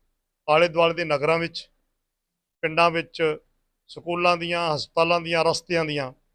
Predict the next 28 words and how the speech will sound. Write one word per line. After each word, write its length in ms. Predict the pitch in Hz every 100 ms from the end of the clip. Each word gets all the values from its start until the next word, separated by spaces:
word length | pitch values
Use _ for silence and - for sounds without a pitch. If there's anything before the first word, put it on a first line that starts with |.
| _ _ _ _ _ _ _ _ _ _
ਜੋ 160 | 185
ਵੀ 120 | 214 233
ਸਾਂਝੇ 380 | - 190 202
ਸਥਾਨ 280 | 190 - 170
ਸਨ, 140 | 160 180
ਉਹਨਾਂ 140 | 185
ਦੀਆਂ 160 | 175 175
ਬਹੁਤ 220 | 170 180
ਸੇਵਾਵਾਂ 420 | - 160 156 156
ਬਾਬਾ 240 | 156 156
ਦਰਸ਼ਨ 300 | 156 151 -
ਸਿੰਘ 200 | 156 175
ਜੀ 100 | 175
ਆਪਣੀ 300 | 160 147 165
ਹਯਾਤੀ 380 | 147 156 147 -
ਦੇ 120 | 135
ਦੌਰਾਨ 240 | 147 147 139
ਕਰਾਉਂਦੇ 360 | - 147 147
ਰਹੇ। 140 | 170 175
ਫਿਰ 840 | - _ _ _ _ _ _ 175
ਜਿਹੜੀ 220 | 175 208
ਸੰਗਤ 360 | 226 196 190 202
ਉਹਨਾਂ 220 | 214 220
ਨਾਲ 440 | 208 180 180 170 165 _ _ _ _ _ _ _ _ _ _ _ -
ਵਿਚਾਰਾਂ 360 | 151 175 185
ਕਰਕੇ 340 | 196 185 196 185
ਜੁੜਦੀ 340 | 165 165 190
ਰਹੀ, 280 | 190 190